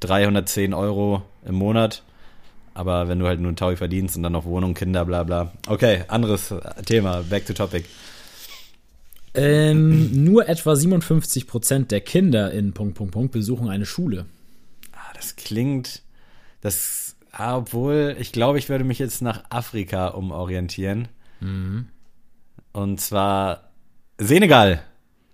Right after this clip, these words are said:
Speaker 2: Nein.
Speaker 1: Ah, es wär so geil, aber es ist mir nicht gegönnt. Okay, dann, ich brauche einen dritten Fact. Also das sind ja jetzt auch Facts,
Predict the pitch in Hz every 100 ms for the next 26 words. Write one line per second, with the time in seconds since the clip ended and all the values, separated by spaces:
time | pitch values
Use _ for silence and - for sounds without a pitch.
0 | _ _ 92 104 87 - - - - -
1 | 127 151 165 233 - 233 254 208 123 101
2 | 98 - 127 135 131 127 - 139 139 131
3 | - 117 107 101 98 107 120 101 98 -
4 | 104 104 101 90 101 - 101 98 95 90
5 | - 90 87 90 98 101 110 113 107 104
6 | 101 110 101 -